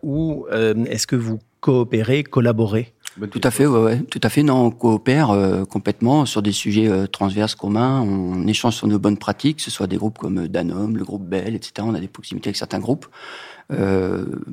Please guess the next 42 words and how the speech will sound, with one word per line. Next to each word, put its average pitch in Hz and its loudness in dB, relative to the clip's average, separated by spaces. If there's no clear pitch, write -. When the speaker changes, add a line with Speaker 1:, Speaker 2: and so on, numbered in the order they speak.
Speaker 3:
il - -4
y 110 6
a 107 6
beaucoup 120 2
de, 110 4
de, 107 0
finalement, 120 2
de, 104 2
de 101 0
passerelles, 110 0
euh, 95 0
indépendamment 110 2
de 107 2
la 107 2
taille. 131 2
Euh, 85 -2
d'ailleurs, 98 2
je 101 -2
suis 107 -4
aussi, 107 0
euh, 92 2
euh, - -2
président 120 2
du 107 -4
club 113 0
industrie 101 -2
du 101 -6
futur 120 -4
de 110 0
la 101 2
région 104 2
de 107 2
Normandie, 107 2
Speaker 2:
Ah, - -4
Speaker 3:
qui - -6
Speaker 2:
qu'est-ce 104 -4
que 139 -4
c'est 131 0
que - -6
ce - -6
club, 107 -2
alors ? 110 -2